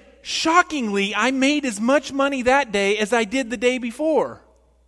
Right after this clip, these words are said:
I think people just want to help any way they can. But then he said, and this was what caught my attention, he reversed roles and he actually went out and found nineteen people who were begging for help,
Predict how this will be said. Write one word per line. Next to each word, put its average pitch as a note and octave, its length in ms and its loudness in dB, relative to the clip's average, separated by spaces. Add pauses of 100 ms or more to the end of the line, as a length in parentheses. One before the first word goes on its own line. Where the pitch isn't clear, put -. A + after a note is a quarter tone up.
(600)
I A#3+ 140 2
think F4 320 -4
people D#4+ 360 2
just C#4 340 -4
want C4 380 0
to B3 140 0
help A3+ 680 2 (500)
any C4 260 0
way A3 300 2
they F#3+ 160 -4
can. E3 600 -12 (1800)
But D#3 140 -20
then A3+ 160 -2
he C4 100 -4
said, C#3 560 -6 (840)
and C3+ 80 -14
this D#3+ 160 -12
was F#3+ 140 -16
what F3 180 -8
caught E3 220 -6
my D3 140 -10
attention, C3 640 -18 (920)
he F#3 160 -10
reversed F#3 640 -4
roles C3 640 -8
and D#3+ 160 -10
he E3 100 -10
actually A3 460 -6
went G3 220 -6
out F3 280 -2
and D3+ 200 -10
found E3+ 680 -6
nineteen G#3+ 720 -6
people C#3+ 580 -12
who D3+ 100 -6
were C#3+ 140 -8
begging D#3+ 460 -8
for E3+ 220 -12
help, A#2 440 -10